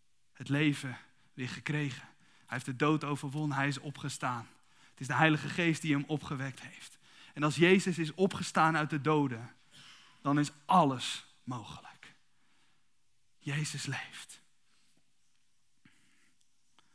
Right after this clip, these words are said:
En dan gaan we verder in het verhaal.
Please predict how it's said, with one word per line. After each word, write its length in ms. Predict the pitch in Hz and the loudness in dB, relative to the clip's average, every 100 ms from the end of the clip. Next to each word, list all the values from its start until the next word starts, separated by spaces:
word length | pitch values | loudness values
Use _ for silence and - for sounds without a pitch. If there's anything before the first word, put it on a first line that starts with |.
| _ _ _ _ _ _ _ _ _ _ - - | _ _ _ _ _ _ _ _ _ _ -20 -12
En 100 | 139 | -4
dan 120 | 147 | -2
gaan 200 | 147 165 | 0 0
we 80 | 156 | 0
verder 300 | 156 160 165 | 0 2 2
in 100 | 156 | -2
het 120 | 147 | -2
verhaal. 600 | - 127 151 165 180 - | -4 -2 0 0 -4 -14